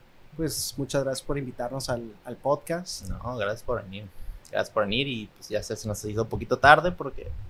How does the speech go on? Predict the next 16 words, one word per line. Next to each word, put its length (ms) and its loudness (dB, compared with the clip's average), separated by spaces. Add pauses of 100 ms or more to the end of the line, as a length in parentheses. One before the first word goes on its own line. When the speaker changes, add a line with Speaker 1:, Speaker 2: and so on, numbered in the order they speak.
(380)
Speaker 2:
un 120 -4
pequeño 380 0
cla-, 420 8
cable 380 12
de, 320 6
como 140 4
miles 300 0
de 60 -8
cables 300 0
que 100 -4
traje 440 6
<laughs> 300 4
se 140 10
me 60 10
olvidó, 460 10
pero 240 0